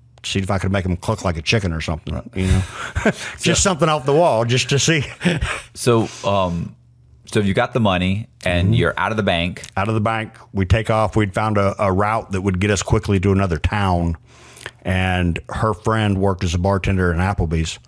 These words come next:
Speaker 1: So we said, "We'll get there as quick as we can."
Speaker 2: Right.
Speaker 1: And then she'll swear we were there the whole time at Applebee's
Speaker 2: Right, right,
Speaker 1: hanging
Speaker 2: right.
Speaker 1: out. So we did that and, uh,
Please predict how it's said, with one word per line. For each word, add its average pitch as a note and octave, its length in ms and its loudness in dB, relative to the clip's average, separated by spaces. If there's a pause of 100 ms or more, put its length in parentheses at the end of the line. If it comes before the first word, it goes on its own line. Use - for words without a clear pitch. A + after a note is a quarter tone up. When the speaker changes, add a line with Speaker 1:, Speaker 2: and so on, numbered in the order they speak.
(420)
Speaker 1:
So - 140 -2
we F#2 120 4
said, F2 220 0
"We'll A2+ 160 4
get A2 120 0
there G#2+ 200 2
as F#2 80 -2
quick - 240 0
as F2+ 120 0
we F2+ 100 0
can." A2+ 540 2
Speaker 2:
Right. D#2+ 240 0 (200)
Speaker 1:
And G2 200 0
then G2 160 2
she'll B2+ 240 2
swear G#2 320 2
we G2 100 4
were F#2 120 4
there G#2+ 220 4
the F#2 80 2
whole F#2 140 0
time F2+ 220 0
at F2 60 0
Applebee's F2+ 580 0 (200)
Speaker 2:
Right, D#2 220 0
right, - 20 -4
Speaker 1:
hanging F2+ 260 0
Speaker 2:
right. A2 80 0
Speaker 1:
out. - 140 -6 (680)
So - 180 -2
we G2 100 2
did A#2 200 0
that A2+ 400 -2 (120)
and, F#2 360 2
uh, F2+ 380 0